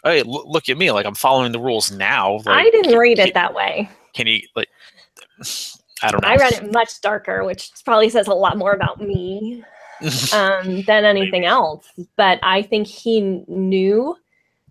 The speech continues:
Speaker 2: to a degree once he found out that it was the Klingons wanted to meet with a high-ranking official off the grid. I
Speaker 1: Mm-hmm.
Speaker 2: think he, in his instinct, knew it was a trap.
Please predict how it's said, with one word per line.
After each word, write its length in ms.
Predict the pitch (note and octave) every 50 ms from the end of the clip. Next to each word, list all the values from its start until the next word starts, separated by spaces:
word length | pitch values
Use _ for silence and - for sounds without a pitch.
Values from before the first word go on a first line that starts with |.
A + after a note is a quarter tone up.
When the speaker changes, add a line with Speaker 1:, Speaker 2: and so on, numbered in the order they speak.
| _ _
Speaker 2:
to 100 | - -
a 80 | G#3+ G#3
degree 600 | F#3+ G3+ E3+ F3 F#3 F#3 F3+ F#3 F#3+ G3+ A3+ B3 -
once 320 | E3+ F#3+ F3+ F3 G3+ G3+
he 200 | - G3+ F#3+ F#3
found 280 | F#3 - F3+ F3 F3 F3
out 300 | F3 F3 E3+ - - F#3+
that 160 | F#3 F3 E3+ E3+
it 140 | F3 - -
was 560 | E3+ E3+ E3+ E3+ E3+ F3 F3 F#3 - - -
the 120 | - F3+ F3+
Klingons 480 | - F#3 F3+ F3 F3 E3+ F3 F3 -
wanted 240 | F3+ E3+ E3 E3 D#3+
to 80 | - F#3
meet 240 | E3+ E3+ F3 E3+ -
with 140 | D#3+ D#3 D#3+
a 60 | E3+
high-ranking 680 | - E3+ D#3+ D#3 D#3 D#3 D#3+ D#3 D#3+ - - E3 D#3+
official 680 | D#3 - - E3 E3 - - F3+ E3 F3 F3+ F3 F#3+ F#3+ F#3+ _ _ _ - - _ _ _ _ _ _ _ -
off 240 | - D#3 - - -
the 80 | D#3+
grid. 560 | D3 D3+ D3 D3+ D3+ D3+ E3 G3 A3+ C4+ B3+ - _ _ _ _ _ _ _ -
I 140 | - C3+ D3+
Speaker 1:
Mm-hmm. 80 | B2 C3
Speaker 2:
think 140 | E3 D#3+ -
he, 600 | - - - - - G3 F3+ F3 F3 F3 E3+ E3+
in 220 | - - F3 E3 E3+
his 200 | F3 E3 D#3+ E3
instinct, 500 | E3 F3 F3 - - F#3 F3 E3+ - -
knew 200 | E3+ E3+ D#3 D#3+
it 80 | -
was 140 | - D3+ - -
a 40 |
trap. 460 | - - - E3+ D#3+ F3 B3+ - -